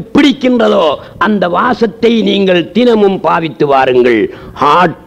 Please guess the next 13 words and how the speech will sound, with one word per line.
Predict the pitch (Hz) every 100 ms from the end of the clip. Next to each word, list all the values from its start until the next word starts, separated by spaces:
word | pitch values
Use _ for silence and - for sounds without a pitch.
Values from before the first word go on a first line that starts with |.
| -
பிலமாகும், | 147 185 196 208 220 233 277 262 - - - - - - - - 156
மறதி | 254 277 277 254 196
நீங்கும், | 233 285 262 196 143 98 - - - _ 143
ஞாபக | 208 285 302 294 262 -
சக்தி | 277 - 294 247
வலுப்படும். | 285 311 233 240 220 143 107 - - - _ _ _ _ _ _ 107
இப்படியான | - 143 139 123 117 110
ஒரு | 107 98 147
தன்மை | 160 180 214 208 135 - - 120
மனத்தில் | 208 233 - 202 165
இருக்கின்ற | 185 196 185 180 160 -
காரணத்தினால் | 151 165 156 - 147 123 113 -
தான் | 196 151